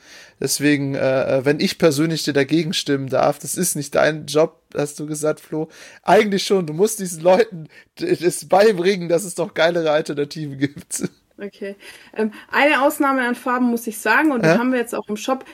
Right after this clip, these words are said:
Speaker 2: Metallic-Farben. Weil die kannst du natürlich nicht so einfach selber mischen,
Speaker 1: Ja.
Speaker 2: ähm, weil da müsstest du dann Pigmente besorgen und die sind teuer und, äh, dann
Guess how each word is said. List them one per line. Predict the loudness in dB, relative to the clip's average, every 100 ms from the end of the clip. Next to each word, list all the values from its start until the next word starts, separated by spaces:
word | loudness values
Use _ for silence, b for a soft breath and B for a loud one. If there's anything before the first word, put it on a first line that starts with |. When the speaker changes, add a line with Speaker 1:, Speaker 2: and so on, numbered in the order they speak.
| 0
Speaker 2:
Metallic-Farben. | 2 2 2 2 2 0 -10 -8 -6 -10 -10
Weil | -2 -2
die | 2 2
kannst | 4 0 0
du |
natürlich | -2 -2 2
nicht | 2 2 -2
so | -6
einfach | -4 -6 -8
selber | -8 -6 -4 -4
mischen, | -4 -2 2 2 0 B B -2
Speaker 1:
Ja. | 2 4 4 2
Speaker 2:
ähm, | -2 -4 -6 -4
weil | 2 2
da |
müsstest | 4 0 -2 -2
du |
dann | 0 0
Pigmente | -2 -2 0 0 0
besorgen | -4 0 2 4 2 0 0
und | 0 -2 -4 _
die | -10
sind | -6 -6 -6
teuer | -2 0 2 2
und, | 0 -4 -8 -12 -10
äh, | -4 -2
dann | -2 -2